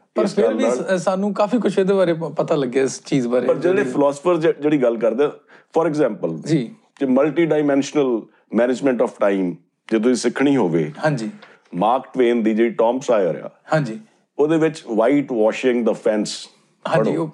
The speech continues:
Speaker 1: ਕ-, ਕਹਾਣੀ ਇੱਕ
Speaker 2: ਹਾਂ, ਤੁਸੀਂ ਪੜ੍ਹੀ ਹੋਣੀ ਆ ਇਹ।
Speaker 1: ਬਿਲਕੁਲ, ਉਹਦੇ ਵਿੱਚ ਉਹਨੂੰ ਸਜ਼ਾ ਮਿਲਦੀ ਆ ਕਿ ਤੂੰ ਇਹਨੂੰ ਵਾਈਟ ਵਾਸ਼ ਕਰਨੀ ਆ।
Speaker 2: ਉਹਨੇ ਸਜ਼ਾ ਨੂੰ ਖੁਸ਼ੀ 'ਚ ਬਦਲ ਲਿਆ।
Speaker 1: ਬਿਲਕੁਲ, ਤੇ, ਅ, ਆਪਣੇ ਗਿਫਟ ਵੀ ਲੈਂਦਾ ਉਹ।
Speaker 2: ਵਾਈਟ ਵਾਸ਼ ਵੀ ਕਰਵਾ ਲਈ।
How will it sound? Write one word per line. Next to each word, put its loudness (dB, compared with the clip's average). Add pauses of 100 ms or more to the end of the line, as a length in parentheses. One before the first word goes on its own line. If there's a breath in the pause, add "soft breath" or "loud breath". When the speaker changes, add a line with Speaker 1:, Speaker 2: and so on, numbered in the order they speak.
(120)
Speaker 1:
ਕ-, -4
ਕਹਾਣੀ 0
ਇੱਕ -6
Speaker 2:
ਹਾਂ, -4
ਤੁਸੀਂ -2
ਪੜ੍ਹੀ 2
ਹੋਣੀ 2
ਆ 2
ਇਹ। 2
Speaker 1:
ਬਿਲਕੁਲ, -2
ਉਹਦੇ 2
ਵਿੱਚ 0
ਉਹਨੂੰ 2
ਸਜ਼ਾ 2
ਮਿਲਦੀ 0
ਆ -2
ਕਿ 0
ਤੂੰ -2
ਇਹਨੂੰ 2
ਵਾਈਟ 2
ਵਾਸ਼ -2
ਕਰਨੀ -2
ਆ। -8
Speaker 2:
ਉਹਨੇ 2
ਸਜ਼ਾ 2
ਨੂੰ 0
ਖੁਸ਼ੀ 0
'ਚ -4 (360)
ਬਦਲ 0
ਲਿਆ। 2
Speaker 1:
ਬਿਲਕੁਲ, 2
ਤੇ, 0
ਅ, -2 (320)
ਆਪਣੇ 0
ਗਿਫਟ 0
ਵੀ 2
ਲੈਂਦਾ 2
ਉਹ। -2
Speaker 2:
ਵਾਈਟ 0
ਵਾਸ਼ 2
ਵੀ 0
ਕਰਵਾ 2
ਲਈ। -2